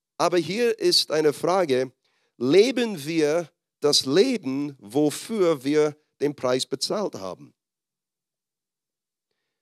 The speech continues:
Siehst du, wenn ich eine Ferrari kaufe, wenn in ein an-, ganz anderes Leben,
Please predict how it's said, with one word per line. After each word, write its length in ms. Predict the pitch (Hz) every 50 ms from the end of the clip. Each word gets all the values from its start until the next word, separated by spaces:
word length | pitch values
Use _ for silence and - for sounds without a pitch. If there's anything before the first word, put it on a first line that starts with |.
| _ _ _ _ _ _ _ _ _ _ _ _ _ _ _ _ _ _ _ _ _ _ _ _ -
Siehst 180 | 160 160 -
du, 140 | 175 156 123
wenn 220 | 165 175 196 196 - _
ich 360 | - 214 247 226 - - -
eine 220 | - 170 180 180 160
Ferrari 680 | - - 156 147 143 139 151 165 170 165 151 139 123
kaufe, 540 | - - 107 101 104 95 - - 87 90 95 _ _ _ _ _ _ _ _ _ _ _ _ _ _ _ _ _
wenn 460 | - 76 78 101 95 92 92 87 82 _ _ _ _ _ _ _ _
in 200 | - 92 95 92
ein 160 | 90 95 90
an-, 300 | 90 - - 92 92 87
ganz 260 | - 92 95 87 -
anderes 320 | - 98 92 95 95 80 82
Leben, 400 | 101 101 92 90 82 85 87